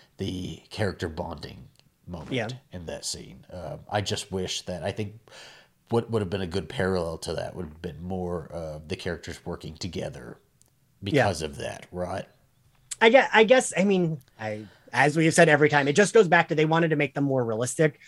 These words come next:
Speaker 1: Yeah.
Speaker 2: So that way, if they had bonded getting away together, they would have gotten away because it was two decaying corpses stabbing them to death. And, like,
Speaker 1: I guess,
Speaker 2: you know,
Speaker 1: I
Speaker 2: the only,
Speaker 1: guess.
Speaker 2: like, think about, like, the guy, the,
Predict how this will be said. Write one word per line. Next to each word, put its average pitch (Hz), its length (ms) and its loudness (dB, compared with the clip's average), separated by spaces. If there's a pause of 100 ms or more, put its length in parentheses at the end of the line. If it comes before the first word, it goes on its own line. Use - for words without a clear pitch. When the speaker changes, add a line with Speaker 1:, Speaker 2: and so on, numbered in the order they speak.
Speaker 1:
Yeah. 127 200 -12
Speaker 2:
So - 160 2
that 143 180 2
way, 143 220 6
if 143 140 2
they 139 140 0
had 175 600 8
bonded 170 460 4
getting 151 220 4
away 175 220 2
together, 143 440 4 (220)
they 151 140 2
would 156 200 4
have 127 140 2
gotten 139 260 6
away 143 340 2
because 127 340 -2
it 123 80 -8
was 113 280 -6 (800)
two 240 260 10
decaying 180 560 6
corpses 156 680 2
stabbing 165 520 4
them 220 220 8
to - 120 4
death. 247 400 6
And, 156 220 2
like, 160 400 2 (1120)
Speaker 1:
I - 80 -14 (140)
guess, 135 200 -6
Speaker 2:
you 269 80 6
know, 220 80 8
Speaker 1:
I - 20 6
Speaker 2:
the 226 100 6
only, 254 160 10
Speaker 1:
guess. 214 120 -4
Speaker 2:
like, 214 220 10
think 262 160 4
about, 240 200 6
like, 190 220 0
the 175 80 2
guy, 160 380 2
the, 151 240 -2